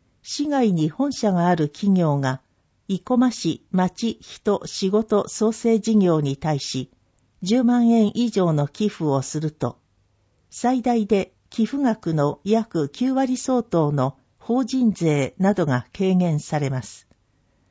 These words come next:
詳しくは市ホームページで確認してください。以上、特集へのお問い合わせは、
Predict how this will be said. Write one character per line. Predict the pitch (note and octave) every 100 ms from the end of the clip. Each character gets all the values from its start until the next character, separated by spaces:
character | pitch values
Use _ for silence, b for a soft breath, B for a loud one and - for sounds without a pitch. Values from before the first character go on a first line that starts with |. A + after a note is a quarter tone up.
| _ _ -
詳 | G#3+ B3+
し | -
く | - G3+
は | D#3 D3 -
市 | - C4 -
ホ | - B3+
ー |
ム | B3+ B3+
ペ | B3+
ー | A3
ジ | E3
で | D3+ - -
確 | D3+ -
認 | F#3+ F#3 F3+
し | -
て | E3
く | -
だ | D3+
さ | - D#3
い。 | B2+ - _ _ _ _ _ _ _ _ _ _ _ _ _ _ _ _ _ _ _ _ _ _ _ _ _ _ _
以 | B3 B3+
上、 | F#3 D3+ -
特 | - A3 -
集 | - C#4 C4+
へ | B3
の | F3+
お | D3
問 | - F#3
い | F#3
合 | F3
わ | E3
せ | - D#3
は、 | C#3+